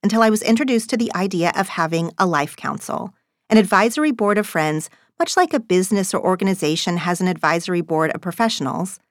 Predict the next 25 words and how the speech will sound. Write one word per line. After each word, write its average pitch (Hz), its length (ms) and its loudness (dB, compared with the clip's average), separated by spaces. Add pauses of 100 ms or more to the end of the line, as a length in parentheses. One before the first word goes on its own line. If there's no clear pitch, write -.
(320)
by 240 100 4
my 262 120 2
friend 269 340 2
Chris - 260 -4
Ann 156 340 0
over 208 180 0
ten 220 340 2
years 185 200 0
ago 160 240 0
during 165 300 -2
a 156 60 -4
retreat 165 440 -4
I 165 100 -8
hosted 156 520 -6
at 190 80 0
my 175 120 -2
lake 160 220 0
house. - 400 -14 (840)
As 233 100 4
Chris - 260 0
Ann 302 160 4
was 247 120 2
explaining 190 440 0
the 170 60 0
concept, 143 580 -4